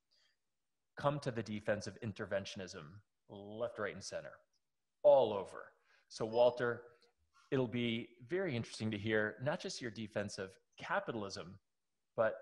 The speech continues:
your defense of capitalism against l-, perhaps more insidious and less alarming forms of intervention,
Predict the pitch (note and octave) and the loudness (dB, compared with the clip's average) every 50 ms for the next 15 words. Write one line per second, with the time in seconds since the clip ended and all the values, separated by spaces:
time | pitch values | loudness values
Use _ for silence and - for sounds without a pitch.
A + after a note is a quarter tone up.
0 | - C3 C3 B2+ - G#3+ - - C4 C4 - D#3 - - - D3 C#3 C3+ - - | -8 -10 -10 -10 -10 -10 -6 -6 -6 -6 -8 -12 -12 -12 -4 -2 -2 -2 -2 -4
1 | B2+ A#2+ A2+ C#3+ C3+ - - _ B2+ A#2 - - A#2 A2 A2 G#2+ - - - _ | -6 -6 -6 -6 -8 -10 -6 _ -6 -4 2 2 2 2 2 -2 -6 -12 -16 _
2 | _ _ _ _ _ _ - B2 A#2 B2+ B2 - - _ _ _ _ _ _ _ | _ _ _ _ _ _ -6 -4 -4 -4 -4 -6 -14 _ _ _ _ _ _ _
3 | _ - _ _ _ - D3+ E3 G3 - - C3+ B2 C3 C3+ D3+ D#3+ D#3 D3 - | _ -20 _ _ _ -10 -6 -6 -6 -6 -6 -6 -4 -2 0 0 0 0 -2 -4
4 | - D#3 C#3 C#3 C#3 C#3+ C#3+ C#3 - - - - _ _ - A#2 A2 G#2+ G#2 A2 | -4 -4 -4 0 0 0 0 0 -4 -6 -8 -12 _ _ 2 2 2 2 2 4
5 | A#2+ C3 C#3+ C#3+ - - - - - A#2 A2+ A2+ A2 A2 A2 G#2+ A2+ A#2 A2 G#2+ | 6 6 6 4 0 -6 -8 0 2 2 2 2 0 2 4 4 6 6 4 2
6 | G#2 G2 G2+ F#2 - - - A2+ G#2 G2+ G2 F2 C#2+ F2 G2 - - - _ _ | 0 -2 -4 -8 -10 -6 -4 -2 -2 -2 -4 -4 -6 -10 -14 -14 -16 -16 _ _
7 | _ _ _ _ _ _ _ - A2 G#2 G2+ G2+ G2 G2 G2 F#2+ - - - - | _ _ _ _ _ _ _ 4 6 6 8 8 8 6 4 2 -6 -14 -20 -20
8 | _ _ _ C3+ B2+ A#2 A2 - - G#2+ G2+ F2+ G#2 G2 F#2+ G2 - - F#2+ D#2+ | _ _ _ 0 2 2 0 0 -2 -2 -2 0 0 0 0 0 -4 -6 -8 -10